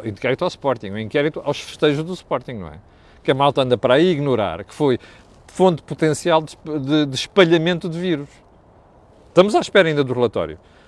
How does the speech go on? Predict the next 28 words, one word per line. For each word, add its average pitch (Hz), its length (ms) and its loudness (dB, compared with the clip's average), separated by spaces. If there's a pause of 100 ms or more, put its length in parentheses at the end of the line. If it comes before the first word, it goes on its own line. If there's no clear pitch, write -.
Já 143 180 6
se - 60 -4
fez 156 160 2
o 165 60 -2
da 147 60 -6
Câmara 170 240 0
de 160 80 -8
Lisboa, 135 360 -2
não 85 80 -10
é? 98 120 -12 (520)
Estamos 147 260 0
à 165 60 2
espera 180 240 0
desse 143 200 -4
relatório, 110 360 -8 (100)
do 113 80 -6
inquérito 131 320 4
ao 117 40 4
Sporting. - 320 -4 (180)
Bem, 139 160 4 (1800)
último 214 300 4
ponto 170 220 6
do 151 100 0
período 160 180 2
de 151 80 2
ordem 147 240 6
do 123 140 0
dia, 123 340 4